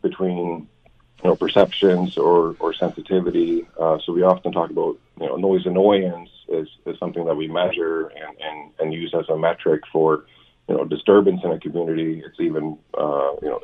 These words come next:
i-, included in environmental assessments in some cases. Uh, but we don't, it, it seems like how we, how we feel and how we think about it doesn't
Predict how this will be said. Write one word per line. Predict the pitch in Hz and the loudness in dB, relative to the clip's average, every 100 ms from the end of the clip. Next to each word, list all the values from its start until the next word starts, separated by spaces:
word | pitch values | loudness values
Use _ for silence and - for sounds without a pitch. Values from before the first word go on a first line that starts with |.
| - | -4
i-, | 82 - | -4 -2
included | 80 78 90 82 80 | -4 -2 0 2 2
in | 78 | 0
environmental | 78 82 85 78 | 0 0 0 -2
assessments | - 101 - 85 82 82 | 2 2 2 -2 -2 -6
in | 76 | -4
some | 80 | -4
cases. | 80 73 - 76 73 _ _ _ _ _ _ _ _ | -2 -2 0 -4 -4 _ _ _ _ _ _ _ _
Uh, | 82 80 78 | 0 2 2
but | 76 92 | 4 4
we | 98 | 4
don't, | 95 101 98 - - | 4 4 4 -2 -4
it, | 98 98 | -4 -2
it | 98 92 - | -4 -2 0
seems | 101 98 101 | 0 0 2
like | 92 87 - - _ _ _ - | 0 0 -6 -20 _ _ _ -2
how | - 92 | 6 6
we, | 92 90 87 85 _ _ | 6 2 -2 -6 _ _
how | - 107 | 0 2
we | 98 92 | 2 -2
feel | 113 117 117 113 | -2 0 2 2
and | 104 101 | 0 -4
how | 104 | -4
we | 95 | -2
think | 123 113 | -2 -2
about | 107 101 98 | -2 0 0
it | 101 101 | -2 -4
doesn't | 98 - 95 - | -6 -6 -10 -12